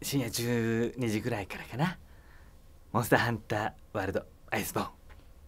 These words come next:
こちらの方、二時間ばかしやって、そして、デッドバイデイライト、一回やって、で、深い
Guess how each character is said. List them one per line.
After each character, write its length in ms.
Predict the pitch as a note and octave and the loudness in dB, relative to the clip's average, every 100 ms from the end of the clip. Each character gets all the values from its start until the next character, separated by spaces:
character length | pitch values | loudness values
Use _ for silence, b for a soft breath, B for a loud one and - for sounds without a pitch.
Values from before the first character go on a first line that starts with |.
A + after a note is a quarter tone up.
| - - | -20 -16
こ 100 | - | -6
ち 80 | G2 | -2
ら 60 | |
の 80 | F#2 | 0
方、 180 | F2+ F2+ - - b b b b b - - | 0 0 -2 -20 b b b b b -20 0
二 140 | A#2 | 2
時 160 | G#2+ G#2+ | 4 4
間 260 | A#2 G#2 G2+ | 2 2 0
ば 120 | G2+ | -2
か 120 | F#2 | -2
し 160 | - G2 | -2 -4
や 80 | |
っ 60 | - | -6
て、 260 | - - - - - - b b b b b b - | -6 -6 -6 -16 -20 -20 b b b b b b -8
そ 120 | - | 0
し 80 | - | 2
て、 180 | - C3 - - - - - - - - - | 2 -2 -6 -20 -20 -20 -20 -20 -20 -20 -4
デ 120 | G#2+ | -2
ッ 40 | - | 2
ド 80 | B2 | 2
バ 140 | A2 | 4
イ 160 | G#2+ - - | 4 2 2
デ 140 | B2 | 4
イ 20 | A#2 | 6
ラ 80 | |
イ 80 | G#2+ | 4
ト、 160 | G2 E2+ - - - - - - - - - - - - - - - | 2 -4 -8 -18 -20 -20 -20 -20 -20 -20 -20 -20 -20 -20 -20 -10 -8
一 100 | - - | -2 2
回 160 | G#2+ | 2
や 80 | F#2+ | 0
っ 60 | - | -4
て、 180 | - - - - - - - - - - - - - - - | -12 -12 -18 -20 -20 -20 -20 -20 -20 -20 -20 -20 -20 -20 2
で、 100 | C#3+ | 2
深 240 | - - A#2+ | 4 4 4
い 160 | - | 0